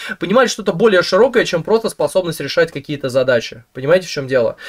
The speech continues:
И в этом плане мы оказываемся в ловушке, потому что вот уже эта штука вообще не измеряется. А решение задач, э, каких задач?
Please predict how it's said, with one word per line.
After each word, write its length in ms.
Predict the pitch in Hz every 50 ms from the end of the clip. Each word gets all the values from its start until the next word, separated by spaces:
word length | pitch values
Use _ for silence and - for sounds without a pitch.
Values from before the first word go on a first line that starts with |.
| - - -
И 220 | 208 - 190 190
в 80 | 180 277
этом 320 | 370 381 330 247 202 170
плане 480 | - 226 240 240 226 196 170 147 135 127
мы 160 | 143 196 269
оказываемся 1160 | 269 202 - - - 233 262 233 220 208 190 170 165 165 - - 170 165 160 156 151 147 147 143
в 140 | 139 135
ловушке, 500 | 139 156 185 240 294 311 254 - - 151
потому 340 | 135 135 135 139 143 156 175
что 560 | 175 - - - 165 156 156 156 151 147 143
вот 180 | 139 160 165 -
уже 160 | 175 170 170
эта 300 | 233 - 277 - - 294
штука 280 | 220 - - 277 - 202
вообще 380 | 175 180 175 - - 254 247
не 140 | 202 170 151
измеряется. 680 | 127 123 127 123 113 110 104 98 - - - - - - - - - - - - -
А 340 | - 156 185 196 202 190 185 185
решение 560 | 190 220 214 - - 254 247 220 220 220 208
задач, 640 | 196 202 202 196 202 269 311 320 - - - - -
э, 300 | 190 170 160 151 151 151
каких 360 | - 196 190 - 233 220 185
задач? 720 | 147 165 147 135 135 135 120 110 107 - - - - -